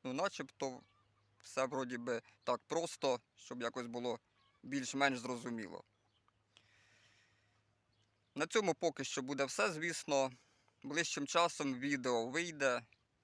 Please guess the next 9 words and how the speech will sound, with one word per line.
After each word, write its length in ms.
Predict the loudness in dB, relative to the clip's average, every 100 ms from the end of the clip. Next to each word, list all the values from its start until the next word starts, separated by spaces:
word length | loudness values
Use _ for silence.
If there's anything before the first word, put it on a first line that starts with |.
| _ _ _ _ _ _ _
більш 200 | -8 -4
детально 540 | -2 4 6 6 4 0
там 300 | 0 0 -2
буде 360 | -6 -2 -2
про, 420 | -2 -2 -2 -2 -8 _ _ _ _ _ _ _
не 120 | 2
говоритиму 560 | 4 6 4 2 0 -4
про 180 | -4 -6
що, 340 | -4 -4 -4